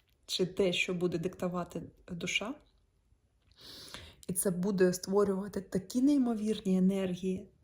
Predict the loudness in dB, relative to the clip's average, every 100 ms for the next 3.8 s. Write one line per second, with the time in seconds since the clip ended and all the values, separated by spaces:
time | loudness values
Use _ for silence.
0 | _ -12 -6 -2 -2 0 -2 -2 -8 -8
1 | -6 -6 -6 -4 0 0 -2 -6 -8 -4
2 | -2 -2 -2 -4 -4 -10 -10 -8 2 4
3 | 4 2 -2 -4 -6 -8 -10